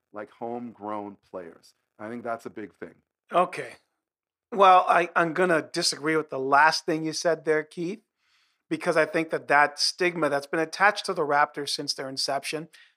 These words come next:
Speaker 2: has fallen by the wayside. I think players now understand what Toronto offers as an organization and as a destination, uh, that they want to be here and do want to come here. So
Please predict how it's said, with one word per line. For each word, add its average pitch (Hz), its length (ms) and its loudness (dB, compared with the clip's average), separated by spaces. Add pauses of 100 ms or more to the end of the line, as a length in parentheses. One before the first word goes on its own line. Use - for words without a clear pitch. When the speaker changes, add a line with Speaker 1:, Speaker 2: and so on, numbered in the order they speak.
(120)
Speaker 2:
has 170 140 0
fallen 156 460 6
by 131 160 -4
the 123 100 -12
wayside. 110 580 -10 (280)
I 165 80 4
think 175 240 0
players 170 400 4
now 151 260 6
understand 147 560 -2
what 139 160 -4
Toronto 143 480 -2
offers 143 420 0
as 139 140 -12
an 131 100 -18
organization 135 880 -14 (420)
and 156 100 2
as 156 140 4
a 147 40 -4
destination, 160 840 0 (320)
uh, 151 200 8
that 151 200 0
they 143 280 0 (140)
want 175 580 4
to 170 60 -8
be 151 220 -6
here 143 320 2
and 151 240 0
do 175 160 -4
want 147 320 2
to 135 80 -20
come 147 300 -12
here. 110 160 -10
So 127 280 -6